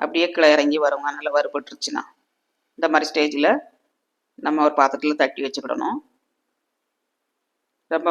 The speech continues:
மணல் மாதிரி வறுக்கணும்னு வேண்டாம் கொழுக்கட்டைக்கு. நம்ம வேக வச்சு தான் எடுக்க போறோம் மாவை. அதனால லைட்டா வறுத்துக்கோங்க. இங்க வறுத்தீங்கன்னா நல்லா சாஃப்டா கிடைக்குங்க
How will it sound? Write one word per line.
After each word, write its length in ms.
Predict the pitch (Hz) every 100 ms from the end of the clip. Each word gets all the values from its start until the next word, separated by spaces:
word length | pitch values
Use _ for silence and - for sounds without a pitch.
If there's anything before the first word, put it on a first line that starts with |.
| 156
மணல் 280 | 143 156 151
மாதிரி 140 | 151 151
வறுக்கணும்னு 380 | 139 143 143 139
வேண்டாம் 240 | 131 151
கொழுக்கட்டைக்கு. 460 | 160 131 131 135 160
நம்ம 120 | 151 147
வேக 120 | 143 156
வச்சு 160 | 151 -
தான் 120 | 160 139
எடுக்க 160 | 135 131
போறோம் 200 | 143 143
மாவை. 260 | 135 131 190 320 _ _ _ _ _ _ -
அதனால 220 | 165 175 170
லைட்டா 280 | 156 156 170 143
வறுத்துக்கோங்க. 500 | 143 131 135 131 165 302 - _ _ _
இங்க 120 | 165 160
வறுத்தீங்கன்னா 420 | 170 180 180 185 180
நல்லா 140 | 170 170
சாஃப்டா 360 | 151 156 - 180
கிடைக்குங்க 380 | 147 139 139